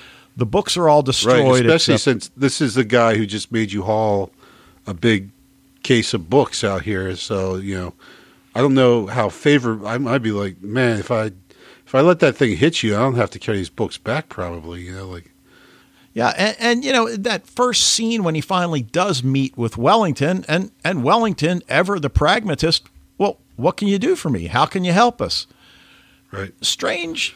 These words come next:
Speaker 1: really has "No idea. I can make it rain."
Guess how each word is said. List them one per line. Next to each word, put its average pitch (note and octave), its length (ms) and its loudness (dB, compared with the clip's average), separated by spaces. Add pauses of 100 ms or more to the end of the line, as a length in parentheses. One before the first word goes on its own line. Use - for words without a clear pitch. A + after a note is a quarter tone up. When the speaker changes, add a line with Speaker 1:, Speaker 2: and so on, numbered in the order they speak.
(160)
Speaker 1:
really G#3 600 -6
has D3+ 680 -2 (200)
"No D3 380 0
idea. C3 920 0 (320)
I C#3+ 80 0
can D3 160 0
make C#3 180 2
it C#3 100 -2
rain." C3 420 2